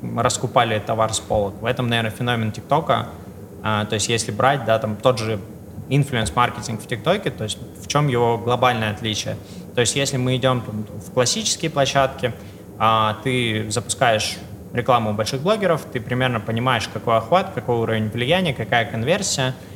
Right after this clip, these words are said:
Если мы говорим про TikTok, иногда может креатор, у которого шестьсот подписчиков, снять прикольный ролик с, а, продуктом,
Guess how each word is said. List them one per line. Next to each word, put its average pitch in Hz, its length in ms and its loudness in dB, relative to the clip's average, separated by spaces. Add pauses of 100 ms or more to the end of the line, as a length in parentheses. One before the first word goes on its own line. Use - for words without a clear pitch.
(120)
Если 139 140 0
мы 165 100 2
говорим 156 240 4
про 135 120 0
TikTok, 190 460 0
иногда 127 440 2
может 123 300 -2 (140)
креатор, 127 360 4
у 107 40 -2
которого 117 380 0
шестьсот - 420 0
подписчиков, 156 580 -2
снять 131 360 0
прикольный 120 400 2
ролик 113 340 0
с, - 240 0
а, 113 300 4
продуктом, 127 640 0